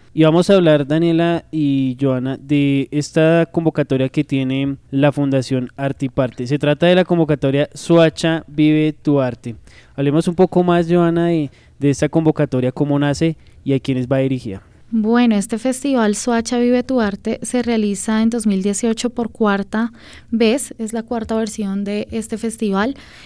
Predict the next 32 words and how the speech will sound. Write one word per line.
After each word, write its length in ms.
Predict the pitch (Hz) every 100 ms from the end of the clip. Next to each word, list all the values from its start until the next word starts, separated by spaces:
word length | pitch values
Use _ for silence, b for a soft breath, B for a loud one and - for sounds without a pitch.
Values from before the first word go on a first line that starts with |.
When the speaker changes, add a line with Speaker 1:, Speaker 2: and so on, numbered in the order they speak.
| B
Speaker 2:
Es 340 | - 240 240 240
un 80 | 247
festival 460 | 254 254 233 214
que 80 | 226
va 100 | 220
dirigido 720 | 226 240 226 - 208 208 208
a 120 | - 233
todos 280 | 226 202
los 200 | 220 233
jóvenes, 580 | - 240 214 220 226 240
adolescentes 640 | 220 214 214 208 208 226 226
y 60 |
jóvenes 340 | 214 214 208 220
del 120 | 226
municipio 460 | 214 202 220 -
de 120 | 202 208
Soacha. 460 | 220 202 202 254 B
La 80 | -
convocatoria 560 | 226 226 220 214 208 208
está 120 | 233
abierta 340 | 233 233 233
para 280 | 233 240 240
jóvenes 360 | 214 196 214 220
entre 240 | 226 220
los 180 | 208 -
trece 420 | 226 214 214 233 -
y 100 | 240
los 160 | 226
veintiocho 580 | 208 208 214 208 196 220
años 320 | 202 208 202
de 100 | 196
edad. 280 | 190 214 254